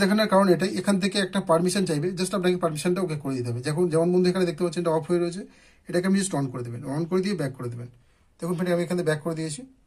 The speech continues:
এবং যদি ফ্রেন্ডস এখন আমরা এখানে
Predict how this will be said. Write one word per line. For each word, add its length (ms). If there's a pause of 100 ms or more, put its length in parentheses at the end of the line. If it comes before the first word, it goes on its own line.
(2500)
এবং 120 (140)
যদি 200
ফ্রেন্ডস 260
এখন 200
আমরা 200
এখানে 160